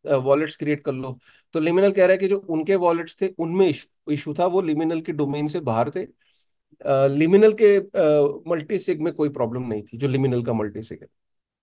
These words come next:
ब्लेम गेम शुरू हो गई है, अ, लेकिन इस ब्लेम गेम से, अ, थोड़ी टेक्निकल चीज है, obviously ये बहुत लोगों को थोड़ा अभी भी मल्टीसिग समझ नहीं आता कि क्या है, क्या नहीं।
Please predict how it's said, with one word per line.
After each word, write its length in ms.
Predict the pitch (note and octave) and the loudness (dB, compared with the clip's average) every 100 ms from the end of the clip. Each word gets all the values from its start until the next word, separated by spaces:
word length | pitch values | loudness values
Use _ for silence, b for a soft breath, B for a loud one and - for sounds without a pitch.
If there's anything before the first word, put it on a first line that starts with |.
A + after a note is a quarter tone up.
| _ _ _ _ _ _ C3+ | _ _ _ _ _ _ 0
ब्लेम 300 | D#3+ F3+ F3+ | 6 6 8
गेम 200 | F#3 F3+ | 8 6
शुरू 300 | - D#3 E3 | 2 0 0
हो 100 | C#3+ | 2
गई 140 | D3 | 2
है, 220 | C3+ A#2+ _ _ _ _ - | 0 -2 _ _ _ _ -10
अ, 180 | C3 B2 | -2 -2
लेकिन 280 | C#3 D#3 E3+ | -2 -2 -4
इस 100 | D3+ | -2
ब्लेम 260 | D3+ D#3 | 0 0
गेम 160 | D#3 D#3+ | 0 -4
से, 280 | - - _ _ _ - D3 | -6 -18 _ _ _ -4 0
अ, 40 | C3+ C3 B2 A#2+ - | 2 0 -2 -4 -12
थोड़ी 360 | - - F3+ B3 | -18 -6 -4 -2
टेक्निकल 500 | F#3+ - F3+ G3 G3 | 0 2 4 4 4
चीज 280 | D#3+ C3+ | 2 -4
है, 100 | A#2+ | -2
obviously 380 | A2+ G#2+ A#2 B2+ | -2 -4 -6 -4
ये 260 | C#3 D3+ D3 | 0 4 2
बहुत 440 | - - A#2 A#2+ | 0 -8 -6 -4
लोगों 160 | C3+ C3+ | -2 -2
को 200 | D3 D3 | -2 0
थोड़ा 120 | D3 | 0
अभी 240 | C#3+ C3+ | 2 0
भी 100 | D#3 | 0
मल्टीसिग 460 | D3 B2+ A#2+ C#3+ C#3+ | 0 -2 -4 -6 -6
समझ 300 | - A#2 B2+ | -2 -2 -2
नहीं 160 | C3 C3 | 0 0
आता 260 | A2 A#2 | 0 -4
कि 140 | A#2+ A#2+ | -8 -6
क्या 260 | B2+ A#2 | 0 0
है, 180 | A2+ A2 | 0 -4
क्या 160 | - - | -10 -20
नहीं। 160 | _ | _